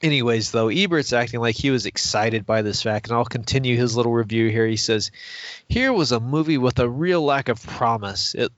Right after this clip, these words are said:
even looked, uh, like a good bet to outflank King Kong versus Godzilla. But Tidal Wave let me down. It is purely and simply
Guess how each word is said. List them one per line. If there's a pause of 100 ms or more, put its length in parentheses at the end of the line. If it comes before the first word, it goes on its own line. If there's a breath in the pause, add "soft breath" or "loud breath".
even
looked, (280)
uh,
like
a
good
bet
to
outflank
King
Kong
versus
Godzilla. (720 loud breath)
But
Tidal
Wave
let
me
down.
It
is
purely
and
simply